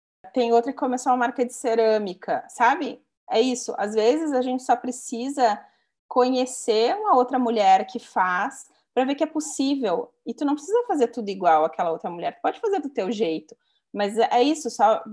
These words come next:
né, quando a gente se re-, reconhece e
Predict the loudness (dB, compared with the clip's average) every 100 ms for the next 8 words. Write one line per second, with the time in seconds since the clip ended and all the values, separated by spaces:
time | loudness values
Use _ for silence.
0 | -10 -4 -2 -2 0 2 0 -4 -6 -8
1 | -10 -4 -4 -4 -6 -10 -4 -2 -2 -4
2 | -6 -6 -8 -8 _ _ -10 -8